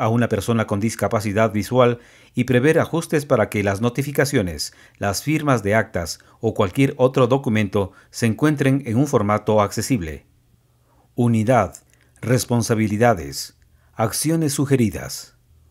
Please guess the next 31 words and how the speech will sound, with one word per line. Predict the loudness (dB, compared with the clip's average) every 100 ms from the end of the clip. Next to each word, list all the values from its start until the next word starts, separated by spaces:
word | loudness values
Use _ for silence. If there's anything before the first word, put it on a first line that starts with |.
| _ _
Unidad | 0 2 2 2
de | 2
audiencias | 0 4 4 4 2 0 -4
y | -4 0
salas. | 0 0 -4 -10 -12 -16 _ _ _ _ _ _ _ _ _
Administración | -2 0 2 0 -2 -4 -2 -2
diaria | 0 2 4 4
de | 2
la | 0
agenda | -2 0 0
de | -2
los | -6
jueces | 0 2 2 -2 -4 -16 -6
y | 0
o | 0
juezas, | 2 0 0 -4 -10 -12 _ _ 0
conforme | 0 2 0 2 2
la | 0
disponibilidad | -2 -2 -2 0 -2 -2 0 0 -2 _ -8
de | -4
las | -4 -2
salas | -2 0
de | 0
audiencia | 0 0 -2 0 -4 -4 -14 _
en | -2 0
razón | 0 0 0
de | 0
las | -2 0
causas | 0 0 0 -2
y | -2 2
horarios. | 2 2 -2 -8 -14 -18 -20